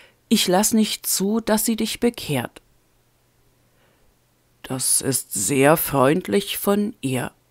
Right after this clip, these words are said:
Asil blickte auf. „Wirklich,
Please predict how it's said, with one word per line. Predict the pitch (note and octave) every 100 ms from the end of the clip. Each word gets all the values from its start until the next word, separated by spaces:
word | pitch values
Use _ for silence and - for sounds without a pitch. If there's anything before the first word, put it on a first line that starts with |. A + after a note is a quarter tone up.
| _ _ _ _ _ _ _ _ _ _ _ _
Asil | A#3+ - - F#3+ G3
blickte | G3 G#3 - A#3+ -
auf. | - - - _ _ _ _ _ _ _ _ _ _ _ _
„Wirklich, | - C3+ D#3 C#3 E3 - C#3 - -